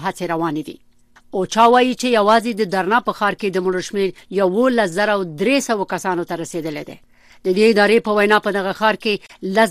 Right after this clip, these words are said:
زره او سل کسان لا هم تری تم دي او یو سل او اویا کسان نور د لیبیا په نورو برخو کې مړه شوي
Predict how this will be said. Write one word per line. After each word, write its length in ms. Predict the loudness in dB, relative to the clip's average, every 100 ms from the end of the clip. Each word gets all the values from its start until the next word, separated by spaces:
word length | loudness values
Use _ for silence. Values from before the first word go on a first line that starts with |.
| 2
زره 140 | 0
او 40 | -2
سل 240 | -2 -4 -2
کسان 260 | -4 -2 -2 0
لا 80 | -2
هم 180 | -2 -4 -6
تری 180 | -8 -6
تم 180 | -4 -2
دي 140 | -2 -2 -2 0
او 60 | 2 2
یو 100 | 0 -2
سل 140 | -6
او 80 | -6 -6
اویا 220 | -2 -2 -2
کسان 240 | -4 -4 -2
نور 280 | 0 0 -4 -10 _ -8
د 20 | -4 -2
لیبیا 240 | 2 2 2
په 40 | 0
نورو 200 | 0 0 -2
برخو 180 | -6 -8
کې 160 | -6
مړه 120 | -6 -6
شوي 180 | -6